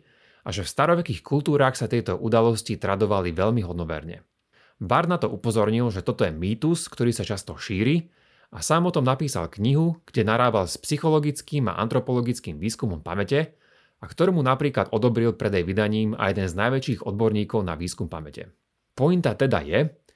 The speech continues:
že ľudská pamäť je nespoľahlivá a vidíme to v staroveku a aj v súčasných kultúrách a výskume.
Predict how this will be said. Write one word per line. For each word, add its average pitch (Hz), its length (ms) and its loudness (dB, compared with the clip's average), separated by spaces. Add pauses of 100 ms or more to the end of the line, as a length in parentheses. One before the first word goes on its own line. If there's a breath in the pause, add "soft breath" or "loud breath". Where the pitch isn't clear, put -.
(360 soft breath)
že 92 160 -2
ľudská 156 320 0
pamäť 135 400 2
je 95 80 4
nespoľahlivá 120 880 2
a - 160 -6
vidíme 151 320 2
to 110 80 -6
v - 80 -10
staroveku 143 520 0 (280)
a - 160 -4
aj 92 80 -4
v - 160 -8
súčasných 156 480 0
kultúrách 117 480 0
a 92 160 -8
výskume. 82 400 -10